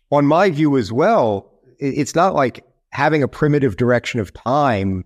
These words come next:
just magically explains all these. It doesn't.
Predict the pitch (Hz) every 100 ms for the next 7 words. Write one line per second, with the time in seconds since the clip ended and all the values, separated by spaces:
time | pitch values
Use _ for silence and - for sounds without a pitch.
0 | _ - - 92 98 117 123 120 - 110
1 | 101 98 - - 104 139 139 101 85 80
2 | 71 _ _ _ - - 151 175 95 -